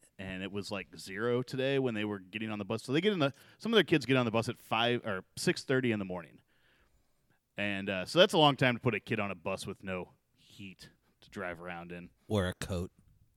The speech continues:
Speaker 1: Well,
Speaker 2: Pussy.
Speaker 1: that's what I said. <laughs> I don't remember ever having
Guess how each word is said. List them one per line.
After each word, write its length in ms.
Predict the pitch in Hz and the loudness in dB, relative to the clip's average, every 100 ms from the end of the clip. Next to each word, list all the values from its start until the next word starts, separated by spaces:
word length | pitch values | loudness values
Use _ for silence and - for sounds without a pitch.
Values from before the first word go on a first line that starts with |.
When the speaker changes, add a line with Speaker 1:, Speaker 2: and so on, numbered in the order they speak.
| _ - | _ -16
Speaker 1:
Well, 180 | 104 117 | -14 -10
Speaker 2:
Pussy. 340 | - 104 120 104 | -6 -4 -2 -4
Speaker 1:
that's 80 | 98 | -6
what 120 | 101 | -6
I 140 | 110 | -6
said. 360 | - 82 82 - 143 - - | -6 -10 -14 -12 -12 -12 -10
<laughs> 60 | 147 - - - | -12 -12 -6 6
I 60 | 180 | 10
don't 120 | 185 | 10
remember 340 | 156 147 131 | 10 10 10
ever 280 | 127 120 107 - - - | 8 6 0 -4 -20 4
having 320 | 151 127 | 6 8